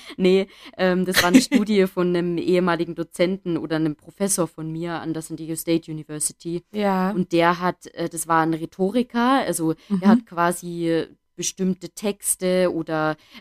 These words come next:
Speaker 1: Artefakte, also das konnte im Prinzip alles sein, Werbekampagnen, ähm, Bilder, alles, was du halt inhaltlich oder, äh, rhetorisch analysieren kannst, also quasi, was die Botschaft dahinter ist.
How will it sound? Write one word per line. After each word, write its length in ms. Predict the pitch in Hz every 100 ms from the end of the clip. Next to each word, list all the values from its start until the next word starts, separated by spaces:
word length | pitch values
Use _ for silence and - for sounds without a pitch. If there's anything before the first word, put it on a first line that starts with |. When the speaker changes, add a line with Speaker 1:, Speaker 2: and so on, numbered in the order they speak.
| _ _
Speaker 1:
Artefakte, 960 | 156 160 - - 170 - 170 165 165 -
also 240 | 156 151 147 _ _ _ _ _
das 200 | - -
konnte 460 | - 165 156 147 -
im 120 | 165
Prinzip 340 | 160 165 175 -
alles 320 | - 160 156
sein, 240 | 156 147 151
Werbekampagnen, 1120 | 156 - - 147 147 - 143 143 143 143 139
ähm, 340 | 151 147 143 - _
Bilder, 640 | - 180 175 160 151 147 147 _ - - _
alles, 300 | 170 170 175
was 160 | 175 -
du 140 | 165
halt 240 | 160 151 _ _ _
inhaltlich 840 | 208 208 196 180 - 185 175 - - _
oder, 520 | 160 160 151 151 147 _
äh, 240 | 160 151 151
rhetorisch 920 | 185 - 180 214 190 185 196 - - - _ _
analysieren 600 | 175 196 185 165 180 175
kannst, 380 | 175 156 151 -
also 140 | 156
quasi, 320 | 170 175 165 160
was 200 | 175 -
die 100 | -
Botschaft 500 | - 151 160 151 -
dahinter 380 | 143 151 151
ist. 280 | 131 165 -